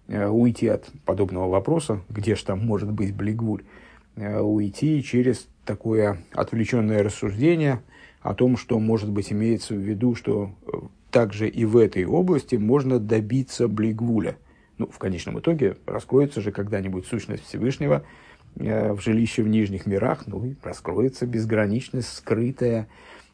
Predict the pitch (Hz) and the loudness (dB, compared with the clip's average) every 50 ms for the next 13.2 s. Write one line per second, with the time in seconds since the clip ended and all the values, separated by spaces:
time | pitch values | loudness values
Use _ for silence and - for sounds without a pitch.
0 | _ - 107 104 113 110 110 107 104 107 104 104 104 101 110 107 104 104 113 117 | _ -8 -4 -2 0 0 0 0 0 4 4 4 4 4 4 6 8 8 8 6
1 | 113 - - - - 117 117 - - 92 98 107 110 104 98 - - - - _ | 6 2 0 0 -2 -6 -6 -4 -4 -4 0 0 0 0 0 -2 -6 -12 -18 _
2 | - - _ _ _ _ _ _ _ _ _ _ _ - - 117 104 104 101 107 | -20 -20 _ _ _ _ _ _ _ _ _ _ _ -8 -6 -6 -4 -2 -2 -2
3 | 107 107 - - - - 113 110 95 98 95 90 - - - - - - 120 120 | -2 -2 -4 -4 0 2 2 4 4 4 2 0 -2 -4 -4 -4 -2 0 0 0
4 | 110 - 117 104 98 98 - - - - - - 110 104 117 113 104 95 98 95 | 2 4 2 2 2 0 -4 -10 -16 -8 -4 -2 0 0 0 0 0 -2 -2 -4
5 | - - 110 98 - 107 98 98 95 90 - - _ _ _ _ _ _ _ _ | -4 -4 -2 0 0 2 2 2 0 -2 -8 -16 _ _ _ _ _ _ _ _
6 | - 107 95 - - - - - - - - 120 123 127 110 101 95 113 165 175 | -10 -8 -6 -4 -2 -2 -2 -4 0 0 0 2 2 2 0 2 0 -2 -2 -4
7 | - _ _ _ _ _ _ - - - - - - - - _ _ _ - 143 | -8 _ _ _ _ _ _ -20 -20 -20 -20 -20 -20 -20 -20 _ _ _ 2 4
8 | 165 175 147 131 135 135 123 107 107 110 107 104 104 113 143 143 - - - - | 4 6 6 8 8 8 8 6 6 4 6 6 6 4 4 2 -2 -8 -14 -14
9 | - - 127 120 110 107 110 107 - - - - 147 147 131 113 117 117 - - | -4 0 4 4 6 6 4 4 0 -2 2 4 4 4 4 2 0 -2 0 0
10 | 113 117 117 113 113 - - 107 - - - 123 120 120 131 151 170 165 - 139 | 0 2 2 2 2 2 0 -2 -2 -2 0 0 2 2 2 2 0 2 2 0
11 | 127 - 135 131 127 - 156 139 117 113 113 127 123 120 110 107 104 104 107 110 | 2 2 0 0 2 2 2 2 2 2 2 2 2 2 2 0 2 2 2 2
12 | 110 - 120 113 107 113 120 120 110 117 120 117 107 107 95 - - - 131 127 | 2 0 0 0 0 0 -2 0 2 2 2 2 2 0 -2 -2 -4 -6 -6 -6
13 | - - - | -6 -10 -18